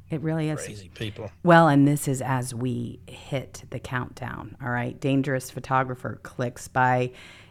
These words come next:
Speaker 1: Jeffrey Epstein mean reputational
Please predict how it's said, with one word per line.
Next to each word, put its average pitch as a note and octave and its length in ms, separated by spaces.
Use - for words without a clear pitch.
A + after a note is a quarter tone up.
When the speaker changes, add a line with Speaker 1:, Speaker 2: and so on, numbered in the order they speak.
Speaker 1:
Jeffrey C#3 500
Epstein C3 680
mean C3 420
reputational C#3+ 1000